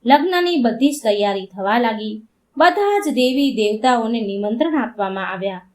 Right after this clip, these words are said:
પરંતુ ગણપતિજીને નિમંત્રણ ન આપ્યું. હવે ભગવાન વિષ્ણુની જાન નીકળવાનો સમય થયો. બધા જ દેવતાઓ તેમની પત્ની સાથે લગ્ન સમારોહમાં આવ્યા.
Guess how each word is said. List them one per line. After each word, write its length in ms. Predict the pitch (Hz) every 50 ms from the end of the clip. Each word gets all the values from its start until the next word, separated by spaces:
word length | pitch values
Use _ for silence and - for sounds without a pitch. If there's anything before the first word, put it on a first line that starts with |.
| _ _ _ _ _
પરંતુ 680 | - 202 196 190 196 196 185 175 220 254 330 466 466 - _ _ _ _ -
ગણપતિજીને 720 | 254 294 349 440 427 392 359 359 320 285 285 254 262 262
નિમંત્રણ 520 | 262 214 208 208 208 202 196 220 247 294
ન 120 | 339 370 403
આપ્યું. 500 | 415 403 - 262 254 240 233 208 175 - - _ _ _ _ _ _ _ -
હવે 200 | 285 330 381 415
ભગવાન 500 | - - 240 - 180 214 254 294 339 339
વિષ્ણુની 580 | 277 247 247 247 - 240 240 247 247 254 254 247
જાન 480 | 240 233 220 196 196 202 196 202 202 _ _ _ _ _ _ 269
નીકળવાનો 580 | 269 330 339 339 359 294 262 233 196 196 190 196
સમય 360 | - - 185 196 220 247 277
થયો. 420 | 262 269 254 240 226 226 240 233 - _ _ _ _ -
બધા 420 | 233 285 311 311 392 370 370 370 359
જ 120 | 285 269
દેવતાઓ 500 | 220 240 233 226 226 - 226 226 220 220
તેમની 420 | 220 226 214 214 208 214 214 220
પત્ની 360 | 214 202 - - 226 233 233 240
સાથે 420 | 240 208 190 190 240 247 226 208
લગ્ન 300 | 202 208 208 226 240 269
સમારોહમાં 840 | 277 - 220 185 196 196 202 226 262 302 311 330 311 302 285 262
આવ્યા. 360 | 269 262 254 262 262 262 269